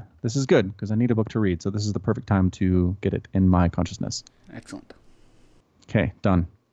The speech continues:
Speaker 1: Done, I say. How has your cooking career been coming? Baking, rather.
Speaker 2: Uh,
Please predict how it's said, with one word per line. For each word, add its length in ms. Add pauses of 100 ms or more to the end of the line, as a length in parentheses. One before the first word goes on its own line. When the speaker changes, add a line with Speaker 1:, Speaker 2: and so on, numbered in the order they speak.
(1700)
Speaker 1:
Done, 480 (240)
I 220
say. 540 (840)
How 220
has 400
your 400
cooking 400
career 560
been 240
coming? 380 (200)
Baking, 460
rather. 320 (460)
Speaker 2:
Uh, 1200